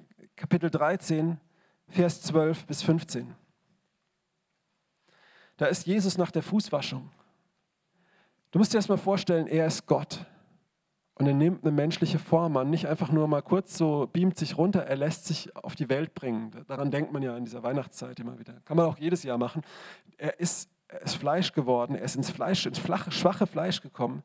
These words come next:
hat alles abgelegt, um so zu empfinden wie du und ich. Allein das ist schon mal krass. Ja?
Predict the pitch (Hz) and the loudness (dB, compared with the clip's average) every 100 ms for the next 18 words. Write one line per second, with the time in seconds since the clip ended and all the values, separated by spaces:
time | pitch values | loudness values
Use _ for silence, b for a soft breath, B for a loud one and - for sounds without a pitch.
0 | _ - - 180 160 170 - 147 135 - | _ -16 -4 -2 0 -4 -4 -10 -10 -10
1 | 135 143 160 - 139 - 165 165 139 131 | -8 -4 -2 -4 -6 0 0 2 -4 -2
2 | 131 123 147 - b b b b b b | -2 -4 -10 -16 b b b b b b
3 | b - 143 139 160 165 - 131 117 - | b -2 0 2 0 0 -2 -2 -2 -6
4 | - - - _ - 123 131 | -14 -14 -14 _ -10 -8 -8